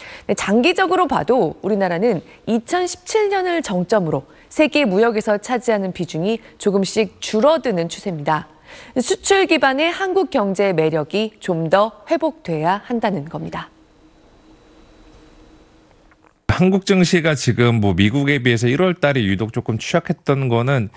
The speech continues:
Speaker 2: 그 실적에 대한 기대치가 좀 과도했다는 것이 "우리가 맞았구나." 이런 좀 분위기가 조성이 되고 있는 것 같아요.
Speaker 1: 네.
Speaker 2: 지금 사 분기 실적 시즌이 불안하게 출발하다 보니까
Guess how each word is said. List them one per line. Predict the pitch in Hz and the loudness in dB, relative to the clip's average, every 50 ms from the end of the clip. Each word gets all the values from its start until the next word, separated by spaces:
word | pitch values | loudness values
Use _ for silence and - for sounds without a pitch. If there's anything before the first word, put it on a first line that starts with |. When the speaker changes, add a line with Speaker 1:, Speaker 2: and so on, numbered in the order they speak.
| - - - - _ | -20 -20 -20 -18 _
Speaker 2:
그 | - 101 98 | 0 0 0
실적에 | 95 - - 185 185 - 208 190 196 180 | 2 2 2 0 2 2 0 0 2 2
대한 | 170 165 156 131 | 2 2 0 0
기대치가 | - 113 92 113 113 - - - 101 101 92 | 0 0 2 2 0 0 -2 -2 0 0 0
좀 | - - 104 104 98 | 0 -2 -4 -4 -4
과도했다는 | - - 92 92 92 120 123 123 123 117 - _ _ - 110 110 107 104 107 104 92 | -4 0 0 0 2 2 2 2 2 0 -2 _ _ 0 0 0 2 0 -2 -2 0
것이 | 95 92 95 95 92 90 92 95 - - 143 151 160 - _ _ _ _ | 0 2 2 2 2 0 0 -2 -2 -2 -4 -4 -4 -6 _ _ _ _
"우리가 | - 95 113 110 113 | -2 0 2 2 2
맞았구나." | 90 80 85 101 123 156 - 117 104 87 73 - _ _ - | 2 2 2 0 -2 -2 -2 0 0 0 0 -2 _ _ -4
이런 | - 123 127 135 143 143 135 123 | 0 2 2 2 2 2 0 0
좀 | 123 104 | -2 -4
분위기가 | - - 101 101 104 98 95 101 | -4 -4 -2 -2 -2 0 0 -2
조성이 | 95 - 95 90 101 95 95 92 | -2 -4 -4 -4 -2 -2 -2 -2
되고 | 87 - 92 76 90 82 | -2 -2 -2 -2 -2 -2
있는 | 78 82 80 | -2 -2 -2
것 | 78 76 - | -4 -4 -4
같아요. | - 80 73 | -4 -6 -4
Speaker 1:
네. | 117 | -2
Speaker 2:
지금 | - 110 104 113 113 101 87 - _ - - - - | 0 0 2 2 2 0 -2 -6 _ -20 -20 -20 -10
사 | - - 117 117 | -2 0 0 2
분기 | 135 175 175 170 170 | 2 2 2 2 0
실적 | 151 170 175 170 180 165 | 0 0 0 0 0 0
시즌이 | - 185 160 143 156 147 151 143 | 0 0 0 0 0 0 0 0
불안하게 | 127 - - 110 123 131 135 131 123 120 123 | -2 -2 0 0 2 2 2 0 0 0 0
출발하다 | - - 160 151 160 156 147 151 147 143 123 | -2 -2 -2 0 2 2 2 2 0 0 0
보니까 | 110 101 92 90 90 - _ - 113 104 87 | 0 0 -2 -2 -2 -4 _ -2 -2 -2 -2